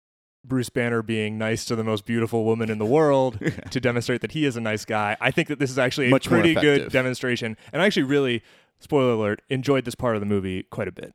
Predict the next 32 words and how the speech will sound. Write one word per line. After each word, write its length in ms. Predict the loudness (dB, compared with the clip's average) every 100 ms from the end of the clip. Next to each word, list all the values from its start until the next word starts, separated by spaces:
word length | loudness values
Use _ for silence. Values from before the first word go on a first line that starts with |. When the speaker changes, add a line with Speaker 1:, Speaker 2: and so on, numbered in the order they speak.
| 0
Speaker 2:
Yeah. 220 | 2 2 -4 _
Yeah. 180 | -4 -4 -6
This 160 | -8
is 120 | -6
my 260 | -4 -4 -4
favorite 260 | -6 -8 -8
part 140 | -10
of 60 | -10
the 80 |
movie 180 | -14 -6 -6
as 60 |
Speaker 1:
Yeah, 60 | -4
Speaker 2:
well. 60 | -2
Speaker 1:
I 40 |
really, 320 | 0 0 0
really 200 | -2 -4
like 180 | -8 -10
it. 80 | -4
Speaker 2:
Uh, 240 | 0 0 -2 0
also 500 | 0 2 2 2 0 -4 _ _
worth 260 | -4 -4 0
noting, 420 | 2 2 0 -2
there 140 | 0 0
are 140 | 0
several 480 | -2 -2 0 0 0
long 260 | 0 -2 -2
shots 360 | -4 -4 -4 -8
of 100 | -6
Peggy 280 | -8 -8 -8
Carter 360 | -6 -4 -4
that 140 | -6 -8
imply 520 | -10 -8 -8 -8